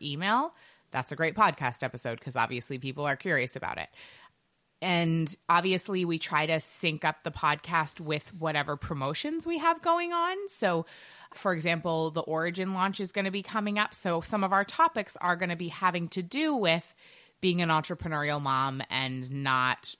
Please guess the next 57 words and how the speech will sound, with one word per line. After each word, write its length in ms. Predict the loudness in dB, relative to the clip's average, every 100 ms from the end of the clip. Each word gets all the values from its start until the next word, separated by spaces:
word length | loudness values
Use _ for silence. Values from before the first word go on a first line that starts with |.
| _ _
only 360 | -4 -2 -2 -4
just 220 | -4 -6
working 400 | -4 -6 -4 -6
harder 520 | 2 4 4 0 -2 -4
in 160 | -6
order 280 | -4 -6 -8
to 420 | -8 -6 -6 -6 -12 _ _ _
create 320 | -4 -2 -2 -4
the 80 |
success 420 | -8 -6 -6 -6 -6
you 80 |
want, 160 | -10 -8
like, 140 | -10
the 80 | -6
different 340 | -6 -4 -6 -4
ways 260 | -4 -4
that 160 | -10 -10
you 100 | -10
can 200 | -10 -10
create 280 | -6 -8 -8
success 360 | -8 -8 -6 -6
other 220 | -6 -6
than 160 | -8 -10
just 180 | -12 -14
working 280 | -16 -14
harder. 280 | -14 -14 -16 -20 -20 -20 -20 -20 _ _ -8
So 600 | 4 8 8 8 4 -2 _
we 180 | -4 -2
do 160 | 0 0
try 200 | 2 2
to 80 | 2
plan 340 | -2 0 2
it 120 | 4
out, 280 | 4 2 0 _
and 280 | -2 0 -2
we're 160 | -4 0
getting 320 | 2 2 2
even 220 | 0 0
better 260 | 0 2 0
at 120 | 0
that. 160 | 0
I 60 | 0
would 140 | -4
say 200 | -2 0
when 200 | 0 -2
we 100 | -4
first 300 | -4 -6 -6
started 340 | 0 0 0 -4
the 60 |
podcast, 540 | 0 0 2 0 -2 -4
it 40 |
was 120 | -8
sort 140 | -6 -4
of 80 | -4
this 160 | -4
side 400 | -4 0 0 0
project, 520 | -2 0 0 -2 -4